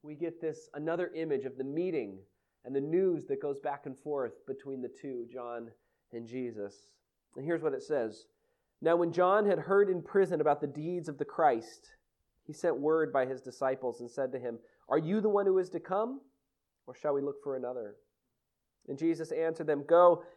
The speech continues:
and tell John what you hear and see. The blind receive their sight, and the lame walk. Lepers are cleansed, and the deaf hear. And the dead are raised up,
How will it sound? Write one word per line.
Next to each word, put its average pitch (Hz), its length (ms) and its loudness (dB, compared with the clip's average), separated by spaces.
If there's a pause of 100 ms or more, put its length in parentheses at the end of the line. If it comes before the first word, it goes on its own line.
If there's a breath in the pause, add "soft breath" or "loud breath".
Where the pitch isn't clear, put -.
(100)
and 156 100 -6
tell 196 280 4
John 185 420 2
what 151 200 0
you 165 60 -6
hear 175 420 -2
and 127 160 -6
see. 139 520 -12 (340)
The 139 100 -8
blind 175 360 2
receive 156 320 -8
their 147 120 0
sight, 160 420 2
and 139 80 -4
the 139 60 0
lame 156 360 2
walk. 147 440 2
Lepers 165 340 0
are 147 80 0
cleansed, 147 460 -4
and 139 120 -4
the 135 60 -2
deaf 147 280 0 (300)
hear. 120 400 -6 (360)
And 139 80 -6
the 151 40 -2
dead 180 280 6
are 139 140 4
raised 156 460 2
up, - 440 4